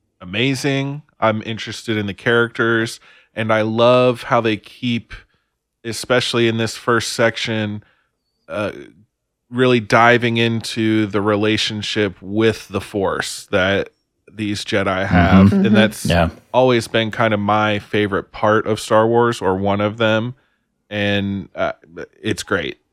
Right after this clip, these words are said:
Speaker 1: It's, I, I'm, I really, really, really am into it.
Speaker 2: Yeah, it's, it's very different in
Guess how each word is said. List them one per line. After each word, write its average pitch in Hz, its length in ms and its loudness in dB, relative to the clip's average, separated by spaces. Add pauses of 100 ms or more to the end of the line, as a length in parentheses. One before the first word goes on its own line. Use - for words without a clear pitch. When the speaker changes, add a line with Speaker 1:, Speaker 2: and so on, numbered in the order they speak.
Speaker 1:
It's, - 480 -10
I, 110 300 2
I'm, 104 280 -4
I 107 120 -2
really, 104 420 -2
really, 98 280 -6
really 85 280 -8
am 73 120 -14
into 80 300 -16
it. - 160 -14 (2000)
Speaker 2:
Yeah, 143 220 6
it's, 123 220 6 (100)
it's 135 220 6
very 165 540 8
different 120 760 6 (120)
in 104 680 8